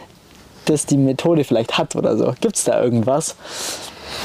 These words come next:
Tricky Frage, <laughs> aber ich dachte mir so,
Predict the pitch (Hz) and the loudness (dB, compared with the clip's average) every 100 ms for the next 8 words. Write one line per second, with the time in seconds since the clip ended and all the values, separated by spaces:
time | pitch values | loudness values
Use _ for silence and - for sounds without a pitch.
0 | - - - - - - - - - - | -10 -10 -10 -12 -14 -12 -14 -16 -16 -16
1 | - - - - - - - - - - | -14 -12 -10 -4 -2 0 -2 -2 -2 -2
2 | - - 214 190 185 - 147 180 185 185 | -2 0 2 2 0 0 0 2 2 2
3 | 160 165 156 196 233 185 175 160 180 | 2 2 0 -2 0 2 4 4 2